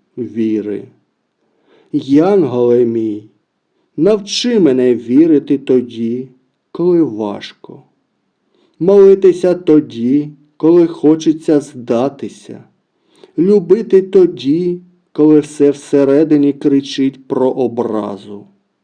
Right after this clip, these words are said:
Проведи мене через цей великий піст, щоб я вийшов з нього світлішим, чистішим,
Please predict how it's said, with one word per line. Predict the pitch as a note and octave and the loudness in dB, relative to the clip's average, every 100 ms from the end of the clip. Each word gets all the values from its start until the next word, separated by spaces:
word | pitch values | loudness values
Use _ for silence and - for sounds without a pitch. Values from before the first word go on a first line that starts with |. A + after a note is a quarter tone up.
| _ _ _ _ _ _ _ _ _ _ | _ _ _ _ _ _ _ _ _ _
Проведи | - G3 G#3 G#3 F#3+ C3 D#3+ F3 | -2 2 4 4 2 2 0 0
мене | B2 G#2 G#2 G#2+ - _ _ | -2 -8 -12 -16 -20 _ _
через | - C#3 C3 B2+ | -4 -2 -2 -4
цей | - C3+ B2 | -8 -2 -2
великий | A#2+ B2 A#2+ A#2+ A#2+ A#2+ | 0 0 0 -2 -4 -6
піст, | A#2+ - A2 G#2+ _ _ _ _ _ _ _ _ _ _ | -6 -12 -16 -16 _ _ _ _ _ _ _ _ _ _
щоб | - F#3 F3+ | -4 -2 0
я | F#3+ F#3+ | 0 2
вийшов | F3+ F#3+ - F3 D#3+ | 2 2 0 0 0
з | D#3+ | 2
нього | E3 D3+ D#3+ | 0 2 0
світлішим, | - C#3+ D3 - B2 A#2 A#2 D3+ - - A#2+ A2 - _ _ _ | -2 -2 -2 -2 -4 -2 -2 -4 -6 -14 -14 -18 -20 _ _ _
чистішим, | - E3+ D#3+ - _ - C3 E3 D#3 - C3 A2+ | -10 -6 -6 -8 _ -6 -4 -4 -10 -12 -14 -16